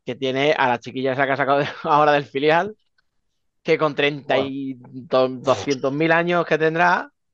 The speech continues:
Speaker 1: o sea,
Speaker 2: Buah.
Speaker 1: se mete
Speaker 2: Madre
Speaker 1: un,
Speaker 2: mía.
Speaker 1: un golazo con la zurda desde quince metros,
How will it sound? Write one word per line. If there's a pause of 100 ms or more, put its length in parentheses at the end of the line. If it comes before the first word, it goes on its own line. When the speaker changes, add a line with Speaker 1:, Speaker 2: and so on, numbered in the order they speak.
(640)
Speaker 1:
o
sea,
Speaker 2:
Buah. (1000)
Speaker 1:
se
mete
Speaker 2:
Madre
Speaker 1:
un,
Speaker 2:
mía.
Speaker 1:
un
golazo
con
la
zurda (100)
desde
quince
metros,